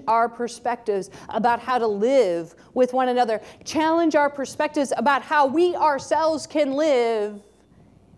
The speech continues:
when we are connected to God, when we are connected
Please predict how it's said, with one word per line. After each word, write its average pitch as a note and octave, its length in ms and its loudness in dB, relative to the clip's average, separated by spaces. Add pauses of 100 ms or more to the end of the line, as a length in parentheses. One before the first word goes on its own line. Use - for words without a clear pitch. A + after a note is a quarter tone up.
when A#3+ 280 2
we C4 200 -2
are B3+ 100 -2
connected F#3+ 920 -8 (180)
to F#3 140 -12
God, - 500 -10 (880)
when G#3 200 -2
we A#3 160 0
are A3+ 140 0
connected A3 960 -6